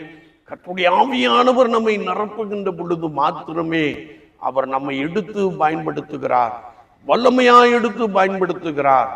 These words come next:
அநேகர் இயேசுவை அறிந்து கொள்ளும்படியான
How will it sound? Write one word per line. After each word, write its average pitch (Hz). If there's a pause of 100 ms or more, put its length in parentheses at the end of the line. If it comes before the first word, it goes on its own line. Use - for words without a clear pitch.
(400)
அநேகர் 214
இயேசுவை 220
அறிந்து 220
கொள்ளும்படியான 190